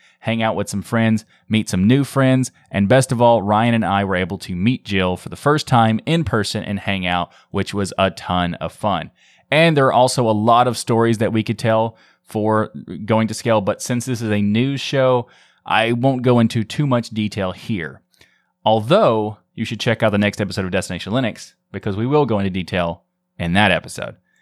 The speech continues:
We also had a booth at Scale, which was a lot of fun meeting fans and people who hadn't heard of the shows because,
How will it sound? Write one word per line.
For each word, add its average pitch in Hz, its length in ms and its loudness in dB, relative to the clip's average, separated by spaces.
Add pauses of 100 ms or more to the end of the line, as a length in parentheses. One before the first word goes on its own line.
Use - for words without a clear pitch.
(240)
We 127 120 4
also 165 300 6
had 135 180 4
a 110 140 0
booth 113 420 -4 (120)
at 113 200 -4
Scale, 127 400 2
which 107 180 0
was 98 140 -2
a 95 40 0
lot 98 240 4
of 98 60 0
fun 98 260 0
meeting 98 220 0
fans 98 420 -4
and 90 140 -6
people 98 280 -4
who 98 120 -8
hadn't 92 320 -4
heard 147 260 0
of 113 100 -2
the 98 80 -2
shows 92 280 -2
because, 95 400 -4